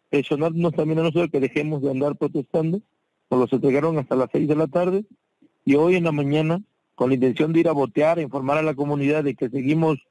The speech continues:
pues, buscando la forma de que nos entreguen a los cuarenta y tres normalistas, nos encontramos con el bloque de militares federales y estatales en un lugar que se le conoce como el túnel, que une la autopista de Tixta a Chilpancingo.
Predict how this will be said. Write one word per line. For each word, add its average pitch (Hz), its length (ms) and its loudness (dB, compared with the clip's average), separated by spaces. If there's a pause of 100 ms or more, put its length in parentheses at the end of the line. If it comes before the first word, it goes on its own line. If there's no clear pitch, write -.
(600)
pues, 135 160 0
buscando 156 480 -2
la 143 140 0
forma 156 300 -2
de 143 100 0
que 139 140 -4
nos 123 160 -2
entreguen 139 400 0
a 143 40 2
los 139 140 0
cuarenta 120 300 0
y 113 40 -2
tres 143 160 0
normalistas, 160 640 0 (640)
nos 139 180 0
encontramos 156 680 -2
con 143 240 -2
el 131 100 -2
bloque 156 400 0
de 139 160 2
militares 135 760 0
federales 131 680 2
y 131 100 -2
estatales 135 600 0 (540)
en 135 180 2
un 160 100 2
lugar 165 280 0
que 160 100 -4
se - 80 -10
le 123 160 0
conoce 131 400 -2
como 131 220 0
el 127 120 -2
túnel, 160 440 0 (180)
que - 80 2
une 156 220 4
la 156 100 2
autopista 143 640 0
de 139 140 4
Tixta 175 640 -2 (160)
a 135 100 0
Chilpancingo. 123 800 0